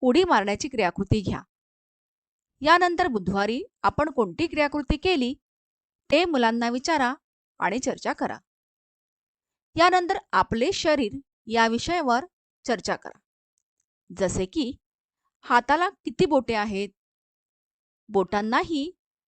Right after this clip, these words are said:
नावे असतात का? अंगठा, तर्जनी, मधले बोट, अनामिका, करंगळी. हाताने काय काय करू शकता? तुम्हाला हाताने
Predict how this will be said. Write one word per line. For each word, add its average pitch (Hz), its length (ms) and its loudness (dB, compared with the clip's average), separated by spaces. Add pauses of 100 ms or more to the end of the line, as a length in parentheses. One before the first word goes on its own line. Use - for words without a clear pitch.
(160)
नावे 220 420 0 (180)
असतात 220 360 -4 (120)
का? 311 240 -2 (960)
अंगठा, 220 680 -2 (400)
तर्जनी, 214 600 -2 (580)
मधले 208 360 0
बोट, 202 380 0 (460)
अनामिका, 214 800 0 (540)
करंगळी. 240 640 0 (1000)
हाताने 311 600 0 (420)
काय 156 200 0
काय 214 160 -2
करू 269 200 -2
शकता? 285 480 -4 (1200)
तुम्हाला 240 360 2
हाताने 294 600 -2